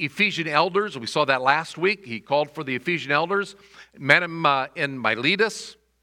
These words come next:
had that very tearful goodbye. Uh, chapter twenty-one, verse one says, "And when he had parted from them," I like how the N I V translates it, "when he had torn him, themselves away from those, um, Ephesian elders."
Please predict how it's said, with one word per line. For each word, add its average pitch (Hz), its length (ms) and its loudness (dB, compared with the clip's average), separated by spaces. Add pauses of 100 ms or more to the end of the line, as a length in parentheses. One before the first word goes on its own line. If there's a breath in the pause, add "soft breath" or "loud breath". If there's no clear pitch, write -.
(760)
had 143 200 4
that 135 120 -2
very 151 240 0 (120)
tearful 156 640 -2 (400 loud breath)
goodbye. 143 680 2 (400 soft breath)
Uh, 131 120 -2
chapter 156 340 2
twenty-one, 156 460 0
verse 135 260 -2
one 151 260 0
says, 160 300 0
"And 123 180 -2
when 160 220 0
he 156 220 -4
had 127 280 2 (380 loud breath)
parted 185 460 4
from 180 260 -2
them," 185 360 0 (520 soft breath)
I 135 60 4
like 147 240 2
how 156 100 2
the 131 160 0
N 139 120 2
I 139 100 0
V 143 180 -2
translates 151 680 -2
it, 139 120 -2
"when 143 280 -4 (260 loud breath)
he 170 120 0
had 135 220 -4
torn 214 400 2
him, 185 320 -2
themselves 156 600 0
away 135 500 0
from 123 320 -8
those, 120 280 -6 (680 soft breath)
um, 113 320 -4
Ephesian 127 420 -2
elders." 104 420 -6